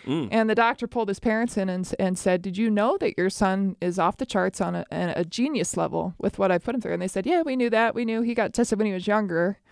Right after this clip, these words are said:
Speaker 2: And Travis had to go to phonics class, extra tutoring classes, 'cause he, he struggled a little bit with speech. So I always thought he was a little bit slower than some of the kids. And, but at the time, the doctor said, "Don't tell him, it'll restrict him. So let him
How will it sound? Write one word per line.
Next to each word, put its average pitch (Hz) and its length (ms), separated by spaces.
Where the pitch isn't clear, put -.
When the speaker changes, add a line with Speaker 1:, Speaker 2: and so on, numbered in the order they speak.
Speaker 2:
And 233 200
Travis 339 420
had 240 160
to 247 60
go 247 120
to 220 100
phonics 240 680
class, 233 540
extra 247 260
tutoring 262 400
classes, 254 440
'cause 240 200
he, 233 240
he 220 160
struggled 240 320
a - 20
little 214 140
bit 208 160
with 208 100
speech. 220 380
So 202 100
I 196 60
always 208 160
thought 214 160
he 202 80
was 202 100
a - 20
little 208 140
bit 202 180
slower 202 340
than 196 120
some 202 160
of 185 40
the 180 60
kids. 185 360
And, 180 200
but 220 140
at - 80
the 214 80
time, 247 300
the 220 60
doctor 208 240
said, 208 200
"Don't 214 200
tell 247 220
him, 233 140
it'll 208 320
restrict - 480
him. 190 220
So 190 180
let 196 240
him 208 260